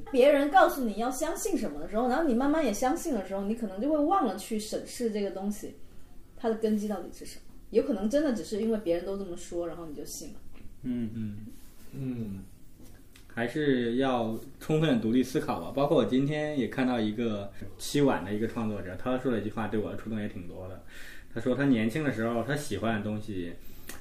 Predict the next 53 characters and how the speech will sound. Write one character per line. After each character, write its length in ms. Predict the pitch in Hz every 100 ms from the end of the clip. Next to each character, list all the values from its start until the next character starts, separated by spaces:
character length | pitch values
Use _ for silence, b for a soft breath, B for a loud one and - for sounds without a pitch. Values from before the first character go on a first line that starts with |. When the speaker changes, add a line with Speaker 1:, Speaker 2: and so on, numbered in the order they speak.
| -
Speaker 3:
大 200 | - 196
部 80 | 139
分 160 | 135 113
都 120 | 123
是 120 | 123
人 120 | 104
云 80 | 110
亦 480 | 123 120 131 135 101
云， 280 | 95 95 98
然 120 | 104
后 100 | 113
别 140 | 107 98
人 260 | 135 143 131
觉 200 | - 92
得 260 | 92 87 -
很 240 | - 98
好 160 | 98 90
的 60 |
一 60 | 87
些 120 | -
东 140 | 87 87
西。 180 | - - - b b b b -
当 200 | 131 127
他 320 | 127 127 123
成 240 | 123 120 131
长 160 | 104
到 140 | 107 107
一 100 | 110
定 160 | 123
的 60 | 110
阶 160 | 123
段， 220 | 131 143 101
他 220 | - 107
才 160 | -
会 160 | 92 113
反 260 | 92 90 87
思， 340 | - 95 90 92 - B B B - -
嗯， 300 | 101 92 90 92
自 160 | - 135
己 140 | 101
是 220 | 92 -
不 100 | 110
是 480 | 98 - 107 90 87 - - - - -
就 140 | -
是 60 | 98
真 200 | 107 127
的 100 | 117
喜 160 | - 92
欢 260 | 87 95
这 100 | 95
件 180 | 98 90
事 120 | -
情。 200 | 98 -